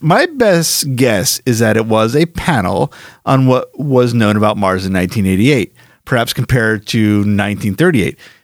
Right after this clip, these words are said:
And if that were the case, that would actually be an interesting panel to do now, or if they ever celebrate the hundredth anniversary,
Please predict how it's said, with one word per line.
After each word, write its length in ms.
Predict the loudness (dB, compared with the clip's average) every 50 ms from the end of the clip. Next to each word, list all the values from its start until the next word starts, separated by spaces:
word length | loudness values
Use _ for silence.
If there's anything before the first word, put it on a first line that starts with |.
| _ _
And 100 | -4 -4
if 60 | -2 0
that 160 | 2 2 2
were 60 | 2
the 80 | 0 2
case, 260 | 2 4 2 4 2 2
that 140 | 0 0
would 100 | 2 2
actually 220 | 0 0 -2 -2 0
be 100 | 0 0
an 80 | 0
interesting 380 | 0 -2 -2 -2 -2 -2 -2 0
panel 260 | 0 -2 -2 -2 -2
to 80 | -2 0
do 160 | 2 2 2
now, 300 | 2 2 2 2 2 2
or 240 | 2 2 2 2 2
if 80 | 2
they 280 | 0 -2 0 0 -2 -4 -8 _ _ -2
ever 360 | 0 0 0 0 0 0 -2
celebrate 500 | 0 0 0 2 2 0 0 -2 -2 -4
the 80 | -4
hundredth 360 | -2 -2 0 0 0 -2 -2 -2
anniversary, 720 | -2 -2 0 0 0 0 -2 -2 -2 -2 0 0 -2 -4